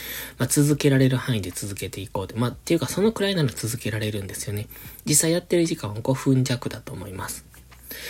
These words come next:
でも、そうやってハードルを低くしとく方が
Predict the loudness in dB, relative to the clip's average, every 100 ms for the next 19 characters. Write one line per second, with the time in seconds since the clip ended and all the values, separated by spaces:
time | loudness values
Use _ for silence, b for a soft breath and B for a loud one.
0 | B 0 2 2 2 0 2 2 4 4
1 | 2 2 -2 -10 -6 -4 -2 -4 -6 2
2 | 2 2 -2 -2